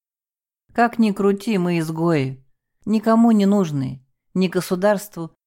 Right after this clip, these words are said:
ни своим семьям. Многим бабам просто некуда деться. Ни работы, ни собственного угла. Они выходят на свободу, крутятся как могут, а потом опять по накатанной. Пьют, воруют, бакланят.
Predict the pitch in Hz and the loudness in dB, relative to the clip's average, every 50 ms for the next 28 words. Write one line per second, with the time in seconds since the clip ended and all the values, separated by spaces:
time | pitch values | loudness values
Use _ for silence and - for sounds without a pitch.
0 | _ _ _ - 160 151 - - 156 156 151 147 139 - - 180 180 180 170 156 | _ _ _ -10 -8 -8 -6 -4 -2 0 0 -2 -4 -4 -4 -4 -2 -2 -2 -4
1 | 147 147 143 143 - _ _ _ _ _ _ _ _ _ _ _ _ _ _ _ | -4 -6 -8 -10 -12 _ _ _ _ _ _ _ _ _ _ _ _ _ _ _
2 | _ - 175 190 196 190 175 180 180 175 175 185 185 180 170 156 151 170 165 160 | _ -2 0 0 0 0 0 0 0 0 2 2 2 2 0 -4 -4 -4 -6 -6
3 | - - 175 175 175 165 - 170 156 156 156 151 165 165 160 - - - 131 135 | -6 -6 -4 -4 -4 -4 -4 -6 -6 -6 -6 -4 -4 -4 -4 -6 -8 -12 -12 -12
4 | 135 - _ _ _ _ _ _ - 165 165 170 170 170 175 226 240 226 - 175 | -12 -14 _ _ _ _ _ _ -6 -2 0 0 0 0 2 0 0 -2 -2 -2
5 | 165 165 156 147 - 180 175 - - - 170 170 165 151 151 151 143 135 135 131 | -2 -2 -2 -2 -4 -6 -6 -6 -6 -4 -2 -2 0 0 0 0 -2 -2 -2 -2
6 | 127 123 123 - _ _ _ _ _ _ _ _ _ _ _ _ _ 190 214 226 | -2 -4 -6 -8 _ _ _ _ _ _ _ _ _ _ _ _ _ 0 2 2
7 | 226 208 208 - - 240 226 202 196 196 196 190 185 - - 196 196 196 196 214 | 2 2 0 0 0 0 0 0 -2 -2 -2 -4 -4 -2 0 0 0 0 0 -2
8 | 220 196 190 143 - - 185 190 185 - 160 - - - 165 - 175 156 - 185 | -2 -2 -4 -6 -6 -4 -4 -4 -2 -4 -6 -6 -6 -6 -6 -4 -6 -4 -2 0
9 | 196 196 175 156 - - - _ _ _ _ _ _ _ - 202 220 240 240 247 | 0 0 0 -2 -6 -10 -14 _ _ _ _ _ _ _ -4 -2 -2 -2 -2 0
10 | 269 247 208 160 147 - 165 147 139 - - 143 139 135 127 - 127 120 - - | 0 2 2 0 0 -2 -4 -4 -4 -4 -6 -4 -4 -4 -4 -6 -8 -10 -8 -10
11 | 123 123 127 127 131 - _ _ _ _ _ _ _ _ _ _ _ - 196 226 | -10 -10 -10 -10 -12 -16 _ _ _ _ _ _ _ _ _ _ _ -2 0 0
12 | 254 262 247 - - - _ _ - 139 139 151 156 160 185 202 214 185 151 - | 0 0 -2 -4 -10 -20 _ _ -8 -4 0 0 0 2 0 0 0 -2 -4 -6
13 | - - _ - 131 131 143 - - 151 151 160 165 160 143 123 117 - | -10 -18 _ -10 -6 -4 -4 -4 -2 -2 -2 0 0 -2 -2 -4 -6 -8